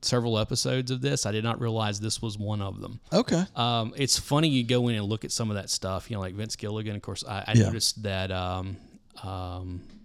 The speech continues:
Speaker 1: Kim Manners directed,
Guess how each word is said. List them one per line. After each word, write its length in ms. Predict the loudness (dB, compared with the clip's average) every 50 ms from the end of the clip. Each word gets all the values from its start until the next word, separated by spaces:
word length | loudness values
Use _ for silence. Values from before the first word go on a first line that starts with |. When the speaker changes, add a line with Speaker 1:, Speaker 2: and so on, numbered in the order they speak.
| -20 -20 -20 -20 -20 -20 -20 -20 -20 -20 -20 -20 -20 -20 -20 -20 -20 -20 -20 -20 -20 -20 -20 -20 -20 -20 -20 -20 -20 -18 -6
Speaker 1:
Kim 220 | 0 0 2 2 2
Manners 540 | 2 0 0 0 0 0 0 0 -4 -6 -8 -14 -18 -12 -6
directed, 640 | -4 -2 0 0 0 -2 -4 -6 -8 -8 -8 -12